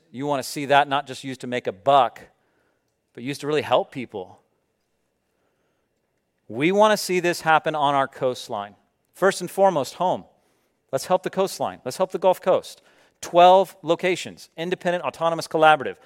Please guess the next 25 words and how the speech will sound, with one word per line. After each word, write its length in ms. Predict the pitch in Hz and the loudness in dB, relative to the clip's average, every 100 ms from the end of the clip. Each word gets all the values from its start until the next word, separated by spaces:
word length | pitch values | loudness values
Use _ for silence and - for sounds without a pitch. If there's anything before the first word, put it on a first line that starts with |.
| _ - | _ 0
hundred 280 | 180 185 175 | 2 2 -2
twenty 240 | - 175 | -2 -2
mile 240 | 170 160 151 | 0 0 -2
stretch. 580 | - 147 95 - - _ _ _ _ _ _ _ _ _ _ _ _ _ _ _ _ _ _ - | 0 0 0 -6 -18 _ _ _ _ _ _ _ _ _ _ _ _ _ _ _ _ _ _ -10
Let's 140 | 135 | -6
go 160 | - 175 | 0 2
get 220 | 180 240 | 6 6
it. 120 | 151 _ _ _ _ _ _ _ _ _ _ _ _ _ _ _ _ _ _ _ _ _ _ _ _ _ _ _ _ _ _ _ _ - | 6 _ _ _ _ _ _ _ _ _ _ _ _ _ _ _ _ _ _ _ _ _ _ _ _ _ _ _ _ _ _ _ _ -14
And 100 | 110 | -6
then 140 | 123 | -6
to 100 | 117 | -6
the 140 | 117 113 | -10 -10
ends 140 | 110 | -10
of 80 | 104 | -10
the 100 | 104 | -10
earth. 320 | 82 _ _ _ _ _ _ _ _ _ _ _ _ _ _ _ _ _ _ | -12 _ _ _ _ _ _ _ _ _ _ _ _ _ _ _ _ _ _
See, 440 | - - 170 170 _ _ | -8 0 0 0 _ _
this 400 | 123 120 202 233 | -8 4 6 6
is 140 | 202 143 | -2 -2
the 100 | 139 | -4
heartbeat 840 | - - 190 190 131 131 98 _ _ _ _ - | -2 8 8 8 -4 -12 -12 _ _ _ _ -10
of 140 | 123 | -8
who 220 | - 190 | -4 -4
we 220 | 180 180 170 | -2 2 8
are 440 | 160 127 98 | 8 8 2